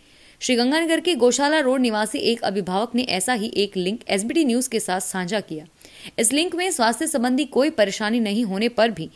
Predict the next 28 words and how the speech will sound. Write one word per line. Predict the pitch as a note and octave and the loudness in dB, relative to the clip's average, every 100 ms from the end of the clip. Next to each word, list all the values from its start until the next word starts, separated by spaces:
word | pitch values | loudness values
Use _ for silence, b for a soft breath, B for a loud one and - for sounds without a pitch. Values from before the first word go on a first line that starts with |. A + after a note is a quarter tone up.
| B B - | B B -4
इसी | B3+ F4+ | 0 0
तमाम | B3 G3+ B3 C#4+ | 2 2 2 0
जिम्मेदारी | A3+ A#3 G#3+ A3 - | 0 0 2 0 0
अभिभावकों | F#3+ F#3+ F3+ F#3+ - C4 | -2 -2 -2 -4 -2 -2
पर | A#3 | 0
डालते | E3 E3+ F3 A#3+ | 2 0 0 -2
हुए | F3 G3+ - - | 0 -2 -4 -6
उनसे | A#3 - A3+ A#3+ F#3+ - | -4 -2 -2 0 -2 -2
इस | G3+ - | -6 -4
पर | A#3+ | -4
सहमति | - G3 F#3 F#3+ A#3+ | -4 -4 -6 -4 -6
ली | F#3+ | -6
गई। | D3 C3+ - b b b b - | -8 -10 -14 b b b b 0
अभिभावक | G#3+ G#3+ A#3+ E4 | 2 4 4 2
ने | F#4 | 0
बताया | D4 B3+ C4 D4+ | 0 4 4 4
कि | D4+ | 2
यह | C4+ C#4+ | 2 4
राज्य | A3 G#3+ C4+ | 4 2 0
सरकारी | - G3+ G3+ G#3+ B3+ | -2 -2 2 2 2
मानक | F#3+ F#3+ B3+ | 0 -2 -4
संचालन | - G#3 A3 G#3+ C#4 | -4 -4 -2 0 -2
प्रक्रिया | C4+ G3 G3+ G#3+ | -4 -6 0 0
के | G#3 A3+ | 0 -2
नियमों | A3 F#3 F#3+ A#3+ | -2 0 0 0
का | A3+ | -2
उल्लंघन | - - A#3 B3+ F#3+ | -4 -2 0 0 -2
है। | D3 D3+ - | -6 -14 -20